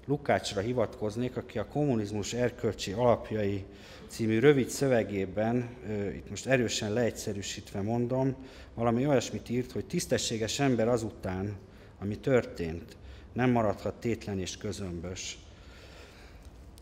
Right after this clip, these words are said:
és valami mást, valami radikálisan mást kell,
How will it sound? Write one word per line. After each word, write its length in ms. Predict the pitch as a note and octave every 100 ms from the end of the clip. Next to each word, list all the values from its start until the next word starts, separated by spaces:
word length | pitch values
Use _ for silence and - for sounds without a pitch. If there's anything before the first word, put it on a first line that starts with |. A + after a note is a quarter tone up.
| -
és 140 | - -
valami 360 | C3 C3 A#2+
mást, 480 | A#2+ C#3+ B2+ - -
valami 320 | A2+ A#2 A2
radikálisan 800 | A2 C3 A#2 - G#2+ G2+ - G2+
mást 420 | G2 G#2 F#2+ - -
kell, 320 | F#2 F2